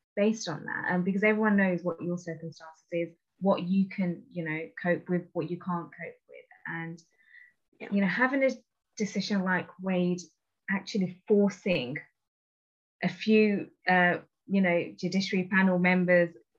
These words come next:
Speaker 1: views on abortion on women, I feel like it's totally unfair.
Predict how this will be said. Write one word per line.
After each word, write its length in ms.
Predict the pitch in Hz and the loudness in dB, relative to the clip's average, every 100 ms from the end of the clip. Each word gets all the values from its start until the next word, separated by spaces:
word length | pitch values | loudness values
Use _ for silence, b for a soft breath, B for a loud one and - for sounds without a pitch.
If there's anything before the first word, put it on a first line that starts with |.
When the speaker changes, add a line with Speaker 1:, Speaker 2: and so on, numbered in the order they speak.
| _ 190 | _ -4
Speaker 1:
views 340 | 190 185 180 | 0 0 -2
on 300 | - 175 175 | 0 2 2
abortion 760 | 170 190 185 180 - - 117 - | -2 0 0 0 -6 -8 -10 -8
on 340 | 175 175 175 170 | -2 0 0 2
women, 420 | 196 175 98 107 | 2 2 0 0
I 220 | 156 170 | -4 -6
feel 180 | 165 214 | -6 -8
like 140 | 185 - | -8 -10
it's 220 | 175 180 | -12 -12
totally 460 | - 185 190 185 165 | -16 -12 -12 -10 -6
unfair. 500 | 151 151 139 - | -4 -6 -10 -10